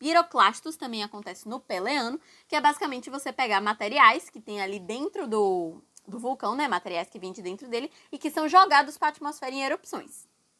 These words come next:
Aí é que você se lasca, porque tem um monte de piroclasto que é sólido, ele vem quente, ele vem ácido, enfim, faz a destruição geral. Então, o estromboliano, ele tem os trejeitos dos dois, certo?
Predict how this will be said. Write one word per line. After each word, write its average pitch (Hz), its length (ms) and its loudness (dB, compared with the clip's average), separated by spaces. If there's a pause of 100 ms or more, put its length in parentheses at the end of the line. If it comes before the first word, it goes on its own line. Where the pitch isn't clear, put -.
(200)
Aí 233 260 8
é 214 40 -2
que 226 80 -16
você 247 180 -14
se 269 140 -14
lasca, 320 380 -2
porque 208 120 -16
tem 220 120 -14
um 214 40 -10
monte 220 220 -10
de 233 80 -12
piroclasto 233 600 -4
que - 80 -10
é 220 40 -6
sólido, 226 600 4 (260)
ele 220 220 -8
vem 185 200 -10
quente, 277 520 -4
ele 202 200 -2
vem 214 220 -2
ácido, 240 420 2
enfim, 320 460 -6 (160)
faz 269 240 0
a 277 60 0
destruição 269 500 -8
geral. 277 320 -2 (260)
Então, 277 160 -2
o 349 60 0
estromboliano, 269 680 -2
ele 269 240 -2
tem 269 520 -8
os 277 180 -10
trejeitos 269 460 -6
dos 359 160 -2
dois, 269 380 -2
certo? 247 400 -6